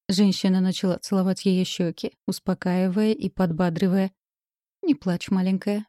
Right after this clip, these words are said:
всё хорошо, только не плачь. Маленькие красавицы не плачут». «Воспитывать нужно, а не шлындать, где попало», — высокомерно выдала светловолосая женщина и только хотела пройти, как Светлана встала у неё на пути.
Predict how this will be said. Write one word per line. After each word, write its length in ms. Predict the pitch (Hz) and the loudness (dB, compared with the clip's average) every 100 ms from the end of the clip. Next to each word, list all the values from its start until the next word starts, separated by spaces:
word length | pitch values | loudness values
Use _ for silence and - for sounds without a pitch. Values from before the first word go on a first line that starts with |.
| - | -10
всё 180 | - | -8
хорошо, 520 | - - 190 - 214 196 _ | -6 -4 -4 -4 -8 -10 _
только 280 | - 175 - | -6 -4 0
не 120 | 196 | 0
плачь. 380 | - 196 190 - _ _ _ | 0 -2 -2 -6 _ _ _
Маленькие 460 | 226 202 190 - 196 | 2 2 2 0 -2
красавицы 640 | - 196 - 185 202 - | -2 -2 -2 -2 -2 4
не 120 | 277 | 4
плачут». 520 | 277 208 185 - 202 _ _ _ _ _ _ _ _ - | 4 0 0 -2 -6 _ _ _ _ _ _ _ _ 4
«Воспитывать 920 | 226 208 214 - 285 269 185 185 - | 4 6 2 2 2 4 2 2 2
нужно, 500 | 196 185 190 196 185 | 2 4 4 2 0
а 140 | 254 240 | 2 4
не 160 | 233 | 6
шлындать, 560 | 226 277 262 208 180 175 | 4 4 6 6 4 0
где 220 | 175 190 | 0 0
попало», — 500 | - 185 190 185 202 - _ _ _ _ _ | 0 0 2 2 2 -2 _ _ _ _ _
высокомерно 760 | 175 175 185 180 180 180 180 180 | -6 -4 -4 -2 0 -2 -2 -2
выдала 340 | 180 202 233 | -2 0 0
светловолосая 800 | 254 190 - 180 185 180 - 180 | 0 -4 -2 -2 0 -2 -2 -2
женщина 480 | 175 214 240 208 190 | 2 0 0 -2 -2
и 40 | |
только 340 | 180 285 240 190 | 0 0 0 -4
хотела 480 | - 180 254 240 185 | -6 -4 0 0 0
пройти, 420 | - 175 - 269 | 0 -2 -2 -4
как 220 | - - | -4 -8
Светлана 480 | - 185 185 180 247 | -6 -4 0 0 0
встала 440 | - - 175 180 | -2 -2 0 0
у 60 | 185 | 2
неё 240 | 190 180 | 2 2
на 100 | 180 | 0
пути. 440 | - 202 - 190 | -2 -4 0 -2